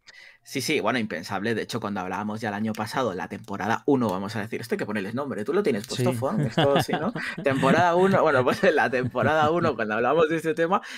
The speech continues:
Speaker 1: eran como los grandes colosos, ¿no? Esos dos titanes que se van
Speaker 2: Sí.
Speaker 1: batallando todos los días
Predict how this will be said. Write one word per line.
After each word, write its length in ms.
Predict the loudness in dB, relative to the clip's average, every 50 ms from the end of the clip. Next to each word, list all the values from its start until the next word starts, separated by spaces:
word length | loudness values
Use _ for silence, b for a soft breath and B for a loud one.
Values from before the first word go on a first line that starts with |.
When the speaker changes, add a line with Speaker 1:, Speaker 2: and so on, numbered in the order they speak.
| B B B
Speaker 1:
eran 240 | -2 0 0 0 0
como 220 | -2 -2 0 0 0
los 180 | 0 -2 -2
grandes 300 | 0 0 0 0 -2 -6
colosos, 480 | -4 -2 0 0 0 0 -2 -6 -6 -4
¿no? 180 | -2 -2 -2
Esos 380 | -2 -4 -4 -6 -6 -6 -6 -4
dos 640 | -2 0 0 2 2 2 2 2 2 0 0 0 -2
titanes 400 | -4 -2 0 0 -2 -2 -4 -6
que 80 | -6
se 160 | -4 -2 0 2
van 220 | 2 2 2 -2
Speaker 2:
Sí. 140 | -6 -10 -12 -12 -8 0
Speaker 1:
batallando 760 | 0 0 2 2 0 0 2 2 2 2 2 2 2 0 2
todos 400 | 2 2 2 4 4 4 2 2
los 180 | 2 0 -2 -2
días 380 | 2 2 2 2 2 -2 -6